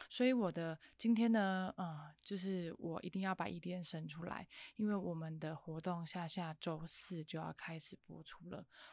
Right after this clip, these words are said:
我们都要提前两周的时间发出E D N来，让业务做邀约，一起来参加这样的线上活动。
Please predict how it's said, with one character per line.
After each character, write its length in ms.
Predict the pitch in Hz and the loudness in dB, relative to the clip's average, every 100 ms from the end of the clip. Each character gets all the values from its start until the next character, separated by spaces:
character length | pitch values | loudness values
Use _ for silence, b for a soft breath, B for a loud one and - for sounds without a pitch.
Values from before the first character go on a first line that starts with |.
| - | -2
我 80 | 190 | 0
们 160 | 190 | 2
都 80 | 196 | 4
要 120 | 202 | 4
提 220 | 208 - | 2 -2
前 480 | 175 175 165 170 240 - _ | -2 -2 -2 -2 -6 -10 _
两 280 | - 165 151 151 | -2 -2 -2 -2
周 180 | 190 | 0
的 140 | 185 170 | 0 -2
时 120 | - | -4
间 220 | - 175 | -4 -2
发 160 | 170 170 | -2 -2
出 100 | 180 | -2
E 140 | 170 | -6
D 180 | 160 175 | -4 -4
N 80 | 165 | -4
来， 180 | 151 147 | -6 -6
让 220 | 170 170 | -4 -4
业 180 | 185 175 | -4 -4
务 160 | 170 165 | -6 -6
做 180 | 180 | -6
邀 300 | 160 160 156 160 | -6 -6 -6 -6
约， 160 | 165 170 | -6 -4
一 80 | |
起 160 | 170 165 | -6 -8
来 100 | 165 | -8
参 220 | - 165 | -8 -8
加 120 | 165 | -8
这 140 | 165 165 | -6 -6
样 80 | 160 | -6
的 80 | |
线 240 | - 180 156 | -6 -6 -4
上 240 | 175 160 | -4 -6
活 240 | - - - | -8 -12 -4
动。 240 | 170 | -2